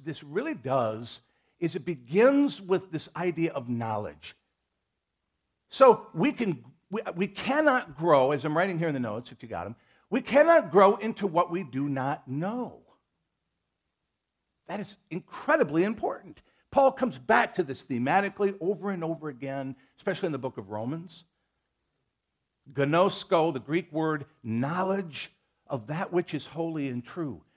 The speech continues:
This is something that's amazing. That may seem very, you know, obvious to you, but I think it is the very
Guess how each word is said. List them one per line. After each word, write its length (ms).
This 340
is 80
something 380
that's 240
amazing. 560
That 380
may 280
seem 540
very, 580
you 120
know, 120
obvious 460
to 180
you, 340
but 100
I 60
think 260
it 100
is 120
the 100
very 460